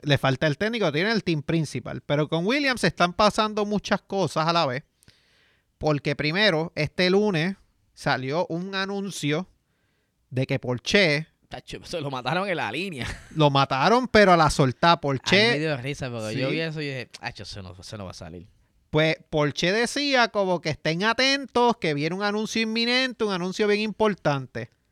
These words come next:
Speaker 1: Williams viene y tira un comunicado a una o dos horas
Speaker 2: Sí,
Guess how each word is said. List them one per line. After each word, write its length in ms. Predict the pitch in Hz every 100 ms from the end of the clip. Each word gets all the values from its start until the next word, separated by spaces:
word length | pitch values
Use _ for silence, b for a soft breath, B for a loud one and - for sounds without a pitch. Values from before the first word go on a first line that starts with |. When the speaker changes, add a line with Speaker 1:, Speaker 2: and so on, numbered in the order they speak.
| _ _ _ _
Speaker 1:
Williams 600 | 131 180 254 269 262 226
viene 300 | 202 247 247
y 60 | 226
tira 200 | 196 214
un 80 | 233
comunicado 1040 | 240 226 214 202 202 202 151 139 170 156 _ _ -
a 80 | 135
una 280 | 165 202 196
o 140 | 202
dos 140 | 180 -
horas 220 | 196
Speaker 2:
Sí, 40 | 185